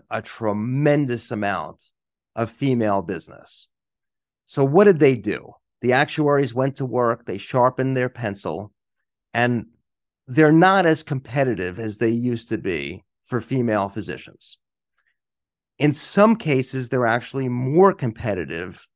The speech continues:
for male physicians in the four category,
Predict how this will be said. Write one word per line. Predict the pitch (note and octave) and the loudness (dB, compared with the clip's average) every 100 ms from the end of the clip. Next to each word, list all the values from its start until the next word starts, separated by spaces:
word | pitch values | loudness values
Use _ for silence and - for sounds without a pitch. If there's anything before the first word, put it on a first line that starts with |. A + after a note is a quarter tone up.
| _ _ _ | _ _ _
for | C3+ A#2 | -2 -2
male | A#2+ B2+ D3+ D3+ | 0 2 2 0
physicians | - A#2 G#2 F2+ F2 F#2 - - _ _ _ _ _ _ _ | -4 -6 -6 -6 -8 -10 -12 -18 _ _ _ _ _ _ _
in | C#3+ D#3+ D#3 | 4 6 6
the | C#3+ C3+ C3 A2 - _ _ _ _ _ - | 4 2 0 -4 -12 _ _ _ _ _ -20
four | - D#3+ D#3 D#3 D3+ C#3+ - | -2 4 4 4 4 0 -6
category, | D3 C3+ D3 C3+ C3 C3 C3 B2+ A#2 | -4 0 0 0 0 0 0 -2 -6